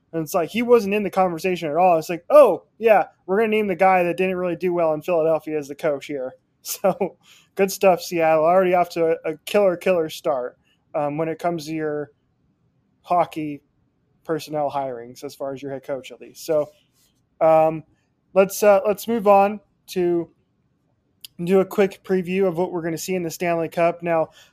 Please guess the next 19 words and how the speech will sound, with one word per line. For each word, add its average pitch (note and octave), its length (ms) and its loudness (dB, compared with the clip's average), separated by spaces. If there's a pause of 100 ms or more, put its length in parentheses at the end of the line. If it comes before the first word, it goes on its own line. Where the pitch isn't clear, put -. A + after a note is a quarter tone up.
(200)
full G3+ 200 4
disclosure G3 460 -2
here, E3+ 320 -4 (340)
everybody, D3+ 540 -4 (480)
um, C#3+ 300 -2 (360)
I E3+ 140 6
did F#3 160 0
not F#3 200 0
watch E3+ 380 2
much E3 380 -4
of D#3 100 -12 (120)
either E3+ 300 2
of D#3+ 80 -8
the E3+ 80 -8
conference E3 440 -4
final D#3+ 320 -2
series. F3 720 -8
<laughs> - 40 -20 (560)
So, - 720 -2